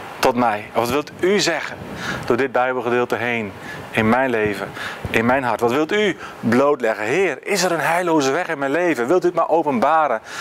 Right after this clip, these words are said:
als ik stil word voor u?" Woord en gebed. Het zijn ten allen tijde de twee ingrediënten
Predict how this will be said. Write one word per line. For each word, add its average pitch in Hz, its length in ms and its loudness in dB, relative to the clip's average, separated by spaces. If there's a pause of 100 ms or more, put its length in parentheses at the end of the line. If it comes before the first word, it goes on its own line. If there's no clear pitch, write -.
(460)
als - 100 -2
ik 135 100 2
stil 143 300 2
word 123 160 2
voor 117 200 0
u?" 113 80 -4 (1600)
Woord 165 360 4 (580)
en 147 140 2
gebed. 127 580 -4 (140)
Het 143 320 2
zijn 156 340 -2
ten 160 200 -4
allen 165 320 4
tijde 135 500 2 (340)
de 180 260 2
twee 180 280 -4
ingrediënten 135 840 -2